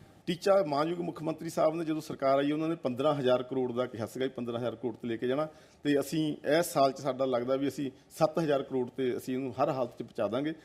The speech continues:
ਤੇ ਸਾਡੇ ਕੋਲ ਉਸ ਤੋਂ ਬਾਅਦ ਇੱਕ ਸਾਲ ਹੋਰ ਪਿਆ, ਉਹਦੇ ਵਿੱਚ ਕੋਸ਼ਿਸ਼ ਹੋਊਗੀ ਵੀ ਅਸੀਂ ਇਹਨੂੰ ਪੰਦਰਾਂ ਹਜ਼ਾਰ ਕਰੋੜ ਤਾਂ ਨਹੀਂ, ਉਹਦੇ ਨੇੜੇ ਤੇੜੇ ਜ਼ਰੂਰ ਲੈ ਜਾਵਾਂਗੇ।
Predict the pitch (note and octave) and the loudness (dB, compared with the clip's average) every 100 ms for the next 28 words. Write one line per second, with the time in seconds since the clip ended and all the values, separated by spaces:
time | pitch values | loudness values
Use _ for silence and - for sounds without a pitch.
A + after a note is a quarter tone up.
0 | _ C3+ B2+ B2+ C3 C3 C#3 C3 C3+ - | _ -6 -4 -4 -6 -6 -2 -2 -2 -4
1 | B2 A#2 G#2+ G#2+ B2 B2 A#2+ - C3+ C#3+ | -2 -2 -2 -4 -2 -4 -4 -10 -4 -2
2 | D3 D3 - C3 B2 C#3+ C3+ B2+ C3+ B2+ | -2 -4 -6 -6 -4 -2 -4 -2 -4 -4
3 | C3+ D3 - _ C3 A#2+ B2+ B2+ B2 B2 | -6 -8 -12 _ -8 -2 -2 2 0 0
4 | A#2 B2 C3 B2+ A#2 - C3 D3 F3 - | -4 -6 -2 -2 -4 -4 -2 -2 -6 -16
5 | _ - D3+ C3+ C#3 C#3 C#3 G#2+ A#2+ A2 | _ -8 0 0 0 -2 -4 -4 -4 -4
6 | D#2+ A#1 - - | -4 -8 -16 -20